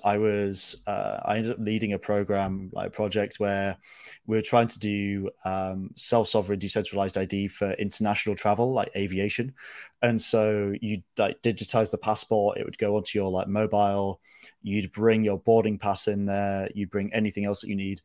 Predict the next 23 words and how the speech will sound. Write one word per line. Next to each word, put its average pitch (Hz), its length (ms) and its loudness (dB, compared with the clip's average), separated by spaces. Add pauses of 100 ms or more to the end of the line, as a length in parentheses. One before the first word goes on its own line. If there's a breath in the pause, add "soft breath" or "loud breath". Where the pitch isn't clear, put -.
(360 loud breath)
and 110 160 4
then 107 80 0
you'd 107 180 -2
share 117 360 4
it - 100 2
in 101 80 -2
advance 98 720 0 (140)
to, - 140 -2
like, 92 320 -2
all 104 160 4
the 95 100 -4
touch - 280 -4
points 95 400 0
on 104 220 0
both 107 220 2
sides 104 320 0
of 101 60 -2
the 104 60 0
journey 113 380 2
on, 113 160 -2
in 95 100 -8
the 95 140 -4
air, 104 140 -2